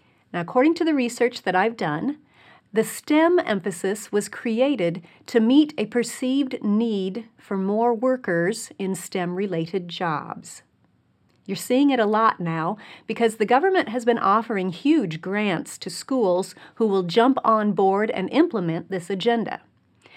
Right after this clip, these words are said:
You're also seeing a lot of curriculum being developed to help teachers make the shift, because stem also comes at those four subjects in a unique way. The approach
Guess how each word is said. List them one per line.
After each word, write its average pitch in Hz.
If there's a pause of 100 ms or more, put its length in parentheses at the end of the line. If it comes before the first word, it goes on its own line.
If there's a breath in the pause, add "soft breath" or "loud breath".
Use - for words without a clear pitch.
(280 loud breath)
You're 185
also 359
seeing 277
a -
lot 190
of 190
curriculum 220
being 170
developed 165 (180)
to -
help 294 (120)
teachers 196
make 196
the 185
shift, - (480 soft breath)
because 208
stem 285
also 208
comes 302
at 190
those 190
four 185
subjects 175 (280 loud breath)
in 233
a 233
unique 226
way. 220 (880 soft breath)
The 233
approach 226